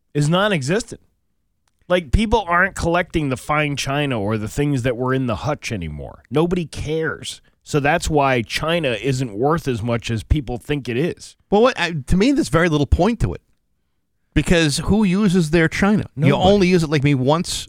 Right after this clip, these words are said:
Speaker 2: a year,
Speaker 1: It's
Speaker 2: if
Speaker 1: more,
Speaker 2: that?
Speaker 1: it's more of a display thing.
Speaker 2: Please.
Speaker 1: You put a plate holder inside your hutch. Who's got a hutch anymore?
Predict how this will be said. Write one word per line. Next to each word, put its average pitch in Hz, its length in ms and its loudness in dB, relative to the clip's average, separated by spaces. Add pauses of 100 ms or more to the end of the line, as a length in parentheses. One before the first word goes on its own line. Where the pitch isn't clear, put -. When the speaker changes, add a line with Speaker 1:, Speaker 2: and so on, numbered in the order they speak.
Speaker 2:
a 131 80 -4
year, 143 500 -2
Speaker 1:
It's 151 200 -6
Speaker 2:
if 123 80 2
Speaker 1:
more, 127 140 4
Speaker 2:
that? 196 280 0
Speaker 1:
it's 123 160 -4
more 120 220 0
of 139 100 -2
a 147 60 0
display 196 580 -4
thing. 76 320 -10 (140)
Speaker 2:
Please. 87 360 -6
Speaker 1:
You 107 80 -4
put 139 220 2
a 135 400 0
plate 180 260 0
holder 95 380 -4
inside 120 380 -2
your 104 160 -2
hutch. - 580 -6
Who's 233 220 -10
got 240 160 -2
a 143 140 -2
hutch 196 360 -6
anymore? 76 520 -12